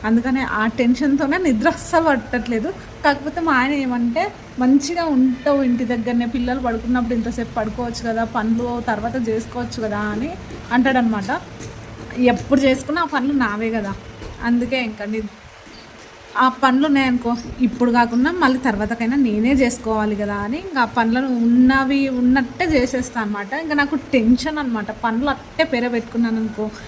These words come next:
ఆ పనులు ఎప్పుడైతే, ఎప్పుడైతే, ఎప్పుడైతే సగం ఆ టెన్షన్ ఎక్కువ అవుతుంది కాబట్టి నేను తొందర తొందర చేసేస్తాను అనమాట.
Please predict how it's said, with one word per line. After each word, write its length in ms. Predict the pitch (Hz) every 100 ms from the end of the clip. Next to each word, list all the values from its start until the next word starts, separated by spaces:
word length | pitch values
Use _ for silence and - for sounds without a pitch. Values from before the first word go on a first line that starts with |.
| - -
ఆ 40 |
పనులు 300 | 220 220 220
ఎప్పుడైతే, 380 | 240 220 233 233
ఎప్పుడైతే, 640 | 240 233 208 208 226 226 240
ఎప్పుడైతే 580 | 226 202 - 254 285 302 330 285 - -
సగం 240 | 254 254
ఆ 160 | 214 254
టెన్షన్ 340 | 330 302 320
ఎక్కువ 240 | 294 285 269
అవుతుంది 220 | 262 269
కాబట్టి 320 | 240 226 294
నేను 220 | 392 330
తొందర 300 | 277 226 240
తొందర 260 | 247 254 254 233
చేసేస్తాను 520 | 220 220 214 - 190
అనమాట. 160 | 190